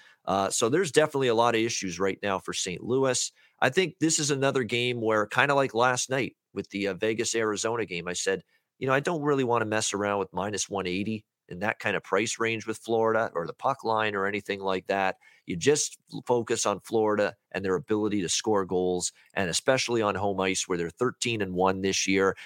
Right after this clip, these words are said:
and a Blues team that, again, is without uh, their number one goalie is without Justin Falk, uh, a very good defenseman, uh, for this team as well.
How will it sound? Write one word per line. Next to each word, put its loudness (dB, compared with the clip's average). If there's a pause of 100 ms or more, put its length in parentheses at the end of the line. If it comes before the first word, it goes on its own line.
(120)
and -2
a -2
Blues 0
team -2
that, -2
again, 0 (240)
is -6
without 2 (240)
uh, 2 (120)
their -4 (120)
number 4
one 4
goalie 2 (180)
is -4
without 2
Justin 0
Falk, 2 (200)
uh, 2
a 2
very 0
good 0
defenseman, -2 (200)
uh, 2
for -2
this 0
team -4
as -2
well. 4